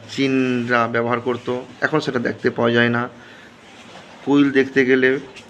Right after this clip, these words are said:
কুইল দেখতে গেলে এখন প্রাচীন তৈল চিত্র, চিত্র ছাড়া আর কোনো দেখার মাধ্যম পাওয়া যায় না।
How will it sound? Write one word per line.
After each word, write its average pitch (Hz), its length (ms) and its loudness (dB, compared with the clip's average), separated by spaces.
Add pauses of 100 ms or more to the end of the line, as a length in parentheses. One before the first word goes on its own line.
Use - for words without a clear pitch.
(260)
কুইল 139 260 4
দেখতে 135 360 2
গেলে 131 200 2
এখন 127 220 0
প্রাচীন 123 400 -2
তৈল 123 340 2
চিত্র, 120 460 -2
চিত্র 131 260 0
ছাড়া 113 380 2
আর 110 140 2 (200)
কোনো 127 260 -2 (2000)
দেখার 120 280 0
মাধ্যম 113 480 -6 (280)
পাওয়া 113 180 4
যায় 120 220 2
না। 123 180 -6